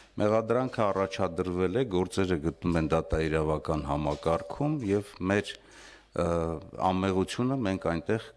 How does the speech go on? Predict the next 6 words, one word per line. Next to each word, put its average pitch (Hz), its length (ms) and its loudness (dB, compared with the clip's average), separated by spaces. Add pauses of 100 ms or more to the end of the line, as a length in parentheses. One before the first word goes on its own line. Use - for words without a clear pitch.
(120)
կապացուցենք 87 960 -4
և, - 280 -6 (120)
ը, 80 200 -2 (200)
կներկայացնենք 82 960 0
մեր 80 240 -2
հանրությանը։ 69 680 -4